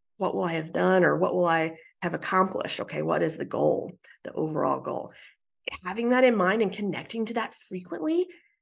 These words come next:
can keep you going even when things are hard. It can keep you within your window, even when things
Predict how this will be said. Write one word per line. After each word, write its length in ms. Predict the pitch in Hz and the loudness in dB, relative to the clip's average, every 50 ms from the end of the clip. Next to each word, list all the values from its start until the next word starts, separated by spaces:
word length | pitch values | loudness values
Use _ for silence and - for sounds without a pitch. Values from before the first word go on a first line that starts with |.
| _ _ - - | _ _ -10 -4
can 360 | 220 202 196 190 190 185 185 - - | 0 2 2 2 2 0 -4 -8 -16
keep 320 | - - 233 240 240 - | -12 -10 -10 -10 -8 -4
you 340 | 254 240 226 214 208 190 - - 170 | -4 -2 -2 -2 -2 -4 -4 -8 -6
going 560 | 165 190 175 202 240 226 185 147 139 139 131 - | -2 0 2 4 4 4 4 4 2 -2 -8 -10
even 320 | - 185 190 220 240 247 240 | -10 -8 -6 -4 -2 -2 0
when 240 | 240 226 220 202 | 0 -2 -2 -4
things 300 | 208 196 180 175 165 165 | -4 -4 -4 -4 -4 -4
are 100 | 160 147 | -6 -8
hard. 420 | - - - - 147 131 - - - | -8 -8 -4 -2 0 0 0 -2 -4
It 80 | - | -8
can 140 | - 180 185 | -10 -10 -10
keep 260 | 180 - 202 196 - | -10 -10 -12 -12 -10
you 100 | 233 226 | -10 -6
within 500 | 214 196 180 180 - - 190 190 202 208 | -4 -4 -6 -6 -4 -2 -2 0 0 0
your 180 | 214 214 202 180 | -2 -2 -2 -4
window, 720 | 165 170 175 175 185 190 190 175 - - - - - 240 - - - - - - _ _ _ _ | -4 -2 0 2 2 2 2 0 -2 -4 -6 -6 -8 -8 -10 -12 -18 -20 -20 -20 _ _ _ _
even 520 | - 185 185 185 196 208 220 233 254 262 262 | -6 -4 -2 0 0 2 2 2 2 2 2
when 200 | - 190 185 190 | 2 2 2 2
things 500 | 196 - 185 170 165 165 170 - - - | 2 2 2 2 2 0 0 -2 -6 -8